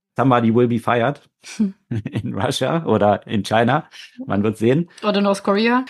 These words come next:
Speaker 1: Das zeigt so ein bisschen die Anfälligkeit von solchen Systemen auch, die von einer großen Open-Source-Community dann irgendwie nur am Leben erhalten werden auch, ja.
Speaker 2: Und das ist ja auch so einer der großen Kritikpunkten, wenn es, äh, darum geht, äh,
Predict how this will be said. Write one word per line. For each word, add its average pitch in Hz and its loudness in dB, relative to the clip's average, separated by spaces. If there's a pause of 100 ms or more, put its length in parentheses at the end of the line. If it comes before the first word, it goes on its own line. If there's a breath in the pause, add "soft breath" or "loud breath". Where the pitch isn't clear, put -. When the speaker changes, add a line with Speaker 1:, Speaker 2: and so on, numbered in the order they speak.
(120)
Speaker 1:
Das - -2
zeigt 156 0
so 160 4
ein 135 4
bisschen 135 4
die 123 4
Anfälligkeit 120 0
von 107 -4
solchen 117 -2
Systemen 117 -4
auch, 113 -4
die 107 2
von 107 2
einer 107 0
großen 117 -2
Open-Source-Community 101 -2
dann 95 -4 (300)
irgendwie 107 0
nur 104 2
am 104 2
Leben 117 0
erhalten 87 -6
werden 82 -4
auch, 82 -10
ja. 101 -10 (160)
Speaker 2:
Und 226 -2
das 208 -4
ist 233 -4
ja 208 2
auch 214 2 (400)
so 208 -2
einer 202 2
der 190 0 (500 loud breath)
großen 208 2
Kritikpunkten, 202 -2
wenn 202 0
es, 196 -2
äh, - -6
darum 196 4
geht, 196 0
äh, 190 2